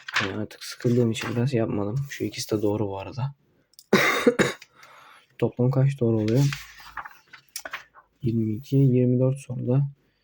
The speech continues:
iki yanlış bir boş geldi. On dokuz, on dokuz doğru, iki yanlış. Bence güzel, sıkıntı yok. Yani bugünkü çalışma bu kadar arkadaşlar. Zaten gün içinde oruçlu olduğum için fazla ders çalışamıyorum. Sınavlara yönelik çalışıyorum.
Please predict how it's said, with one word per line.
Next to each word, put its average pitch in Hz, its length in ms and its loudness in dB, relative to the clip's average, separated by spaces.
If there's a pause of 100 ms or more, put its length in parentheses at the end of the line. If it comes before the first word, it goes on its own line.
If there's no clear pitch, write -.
(280)
iki - 220 -6
yanlış 135 340 2
bir 123 40 4
boş 131 280 2
geldi. 104 380 -4 (140)
On 113 140 -2
dokuz, 110 420 -4 (320)
on 117 140 -8
dokuz 107 260 -6
doğru, 104 160 0
iki 104 200 -6
yanlış. 117 360 -4 (800)
Bence 120 240 0
güzel, 113 300 -2
sıkıntı - 420 -8
yok. 139 280 -6 (840)
Yani 104 160 -4
bugünkü 139 280 2
çalışma 135 340 0
bu 135 60 2
kadar 123 180 2
arkadaşlar. 107 380 -6
Zaten 117 340 -4
gün 113 160 -2
içinde 123 180 0
oruçlu 110 340 -4
olduğum 113 240 0
için 120 260 -8 (160)
fazla 110 320 0
ders 113 160 -2
çalışamıyorum. 117 680 -2 (360)
Sınavlara 117 400 -2
yönelik 101 280 -2
çalışıyorum. 120 600 -2